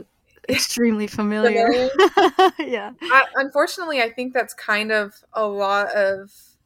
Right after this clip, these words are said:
Speaker 1: uh, what women and girls were hearing at that time, that
Speaker 2: Yeah.
Speaker 1: you're not gonna deal with it. It's not something you're gonna have to struggle with, but you do need to know because boys will.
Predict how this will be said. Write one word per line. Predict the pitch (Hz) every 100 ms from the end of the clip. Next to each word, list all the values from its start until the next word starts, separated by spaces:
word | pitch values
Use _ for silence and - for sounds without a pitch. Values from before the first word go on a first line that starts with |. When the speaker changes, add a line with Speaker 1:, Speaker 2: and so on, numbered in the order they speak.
| _ - -
Speaker 1:
uh, | 196 196 180 _ _ 202
what | 196 220 208 - 190
women | 185 202 202 196 196
and | 190 185
girls | 190 190 -
were | 190
hearing | 190 175 180
at | -
that | - -
time, | - - - 202 196 _ -
that | -
Speaker 2:
Yeah. | 220
Speaker 1:
you're | 220 247
not | 254 247
gonna | 254
deal | 240 240
with | 240 240
it. | 233 233 - - - _
It's | -
not | 214 208
something | 226 220 202
you're | 208
gonna | 214 214
have | 202 202
to | 202
struggle | 214 196 202
with, | 196 190 190 - - - _ _
but | 180 202 196 190 175 - - _ _ _ _ _ _ _ _
you | 220 214 214
do | 214
need | 202
to | 196
know | 196
because | 180 196 185 202
boys | 196 170 -
will. | - -